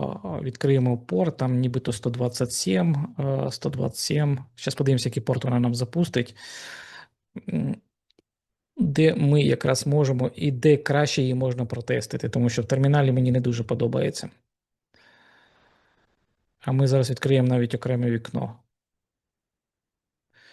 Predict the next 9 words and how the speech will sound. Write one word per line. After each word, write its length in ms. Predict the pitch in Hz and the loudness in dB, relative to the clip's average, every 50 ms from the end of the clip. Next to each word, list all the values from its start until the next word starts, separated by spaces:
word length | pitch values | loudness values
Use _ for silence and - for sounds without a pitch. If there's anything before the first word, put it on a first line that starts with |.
| - - - - - - - - _ _ _ _ _ _ _ _ _ _ _ _ _ _ _ _ _ _ _ _ _ _ _ _ _ _ _ _ _ _ | -20 -20 -20 -20 -20 -20 -20 -20 _ _ _ _ _ _ _ _ _ _ _ _ _ _ _ _ _ _ _ _ _ _ _ _ _ _ _ _ _ _
Так. 560 | - 147 143 143 135 127 117 110 107 107 - _ _ _ - - - - - - - - - - - - - - - - - - - - _ _ _ _ _ _ _ _ _ _ _ _ _ _ _ _ _ _ _ _ _ _ _ _ _ _ _ _ - - - - | -2 2 2 4 4 2 2 0 -2 -4 -8 _ _ _ -14 -14 -14 -14 -14 -16 -18 -18 -18 -20 -20 -20 -20 -20 -20 -20 -20 -20 -20 -20 _ _ _ _ _ _ _ _ _ _ _ _ _ _ _ _ _ _ _ _ _ _ _ _ _ _ _ _ -20 -20 -20 -18
Ще 220 | - - - 160 147 | -8 -2 2 4 4
раз 120 | 139 117 | 4 2
повторюсь, 420 | - - 120 - 139 147 175 170 175 | 0 -4 -4 -2 2 2 2 2 0
чому 420 | - - - - 139 135 147 160 | -4 -10 -4 -2 0 2 4 4
я 120 | 143 131 | 4 4
використовую 680 | 131 127 120 - 135 120 - - 160 156 143 139 131 127 | 4 2 0 -2 -4 -4 0 2 4 4 4 4 2 0
її 500 | 120 123 120 120 127 131 143 156 160 160 | -2 -2 -4 -4 -4 -4 -2 0 2 2
в 260 | 151 143 135 131 123 | 2 0 0 -2 -4